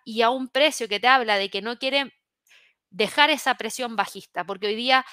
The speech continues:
la acción cae cero coma sesenta y uno por ciento y estaría en este momento perforando el nivel de soporte que teníamos en siete treinta y ocho. Por ende, si logra cerrar por debajo de ese nivel, creo que existe una gran posibilidad de que vaya a buscar el próximo nivel en torno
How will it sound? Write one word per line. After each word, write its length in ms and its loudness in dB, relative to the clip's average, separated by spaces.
la 100 2
acción 400 -4
cae 300 2
cero 260 -8
coma 220 -10
sesenta 400 -8
y 80 -8
uno 140 -8
por 180 -8
ciento 340 -6
y 80 -6
estaría 480 -2
en 140 -4
este 180 -4
momento 400 -6
perforando 500 -4
el 80 -8
nivel 260 -4
de 60 -4
soporte 400 -8
que 80 -2
teníamos 440 -6
en 120 -8
siete 300 -4
treinta 320 -4
y 100 -4
ocho. 240 -10
Por 140 -6
ende, 280 -4
si 200 -4
logra 260 2
cerrar 340 4
por 140 -4
debajo 300 0
de 80 -2
ese 160 -6
nivel, 320 -2
creo 220 -4
que 100 -8
existe 360 -8
una 140 -4
gran 200 0
posibilidad 480 -2
de 80 -2
que 80 -6
vaya 200 0
a 40 -4
buscar 380 -4
el 100 -6
próximo 400 -6
nivel 240 -4
en 100 -10
torno 380 -6